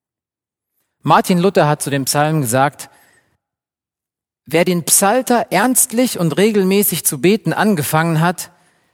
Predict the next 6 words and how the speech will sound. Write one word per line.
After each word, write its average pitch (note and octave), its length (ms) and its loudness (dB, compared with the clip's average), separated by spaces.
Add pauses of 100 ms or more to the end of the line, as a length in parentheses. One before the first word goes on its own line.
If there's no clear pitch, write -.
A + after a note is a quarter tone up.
(280)
der D3+ 160 2
wird A3 160 2
den D#3+ 220 -4
anderen A3 580 0
leichten, F#3+ 760 0
eigenen, F3 680 0